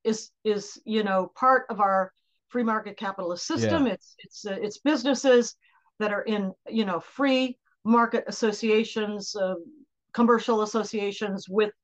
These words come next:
Speaker 1: the U S government, with the Pentagon, all that. But, but what Prigozhin, what, what, what the Va-, the Wagner Group is, is, um, apparently developing and, and, um, growing, strengthening,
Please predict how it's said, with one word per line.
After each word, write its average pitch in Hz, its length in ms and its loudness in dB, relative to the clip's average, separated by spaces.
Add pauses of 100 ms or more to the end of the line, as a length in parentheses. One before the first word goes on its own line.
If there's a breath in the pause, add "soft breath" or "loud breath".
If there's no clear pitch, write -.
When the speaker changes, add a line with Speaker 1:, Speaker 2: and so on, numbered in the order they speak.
(100)
Speaker 1:
the 220 80 2
U 208 120 2
S 202 120 -6
government, 196 360 -2
with - 100 -8
the - 100 -10
Pentagon, - 320 0
all 226 180 4
that. 175 140 -2 (600 soft breath)
But, 233 300 2
but 226 180 2
what 226 180 2 (100)
Prigozhin, 226 640 2
what, 202 240 -4
what, 196 200 -10 (140)
what 202 260 -2
the 180 80 -2
Va-, 233 280 0
the 196 140 -6
Wagner 285 400 -2
Group 175 240 -4 (160)
is, 185 380 -10
is, 185 260 -8
um, 175 300 -4
apparently 233 600 0
developing 220 680 0
and, 185 260 -6
and, 180 280 -10
um, 175 280 -4 (840)
growing, 220 560 4
strengthening, 247 800 -2